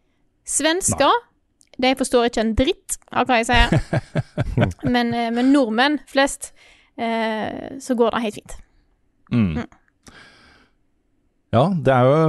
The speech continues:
Speaker 2: mye takket være N R K, tror jeg da, som
Speaker 1: Ja.
Speaker 2: har disse her formålsparagrafene sine om å ha mange dialekter og <laughs>
Speaker 1: Mm.
Speaker 2: Det er et krav.
Speaker 1: Ja.
Speaker 2: Det er et krav
Speaker 1: Men
Speaker 2: at
Speaker 1: det
Speaker 2: det skal være i offentligheten.
Speaker 1: Og det er jo bra.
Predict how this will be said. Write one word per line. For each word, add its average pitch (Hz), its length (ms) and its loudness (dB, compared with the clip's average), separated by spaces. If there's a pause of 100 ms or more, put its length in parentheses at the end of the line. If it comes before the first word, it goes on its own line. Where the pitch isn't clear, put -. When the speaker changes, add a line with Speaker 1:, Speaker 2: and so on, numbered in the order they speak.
Speaker 2:
mye 139 220 4
takket 123 260 2
være 117 240 4
N 113 60 4
R 123 100 0
K, 117 160 4
tror 143 160 2
jeg 135 160 4
da, 185 80 4 (580)
som 226 140 -2
Speaker 1:
Ja. 127 80 4
Speaker 2:
har 123 140 4
disse 127 220 2
her 123 220 4
formålsparagrafene 110 1500 2
sine 110 200 2
om 113 160 2
å 113 280 6
ha 110 140 4
mange 110 240 4
dialekter 107 540 2
og 107 200 4
<laughs> - 200 0
Speaker 1:
Mm. 330 260 2 (920)
Speaker 2:
Det - 60 0
er 127 100 4
et - 60 -10
krav. 147 380 2 (300)
Speaker 1:
Ja. 240 220 2
Speaker 2:
Det 123 140 -6
er 117 60 2
et 110 80 -2
krav 123 280 2 (280)
Speaker 1:
Men 262 140 2
Speaker 2:
at - 60 0
Speaker 1:
det 120 80 0
Speaker 2:
det 117 160 2
skal 127 160 0
være 107 160 4
i 110 60 4
offentligheten. 104 540 -2
Speaker 1:
Og 262 60 2
det 285 100 4
er 247 40 4
jo 269 80 2
bra. 277 280 2